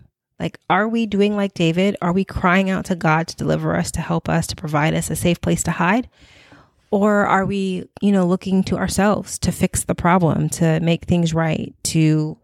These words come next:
get involved and take control, right, and, and make things happen?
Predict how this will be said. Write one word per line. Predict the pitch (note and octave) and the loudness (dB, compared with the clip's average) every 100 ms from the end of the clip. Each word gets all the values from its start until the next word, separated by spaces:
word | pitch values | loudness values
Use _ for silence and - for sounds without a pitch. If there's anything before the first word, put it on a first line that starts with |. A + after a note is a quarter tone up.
| _ | _
get | - - | -4 -2
involved | F3 E3 D#3 D#3+ | 0 2 2 0
and | D3+ C#3+ | -2 0
take | F3 - | -2 -2
control, | E3+ D#3 E3+ D3+ - | -4 -2 2 2 0
right, | G#3+ E3+ | -2 -2
and, | D#3+ - | -2 -2
and | - D#3+ | 0 2
make | D#3 - | 0 -2
things | - - | -8 -6
happen? | D#3 D#3 - - | -6 -6 -6 -8